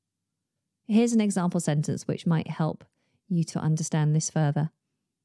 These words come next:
"Have you noticed how Clark remains confident and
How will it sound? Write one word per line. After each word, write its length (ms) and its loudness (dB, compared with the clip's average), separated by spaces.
"Have 180 2
you 140 4
noticed 440 2
how 180 2
Clark 420 -2
remains 320 4
confident 840 -2
and 280 4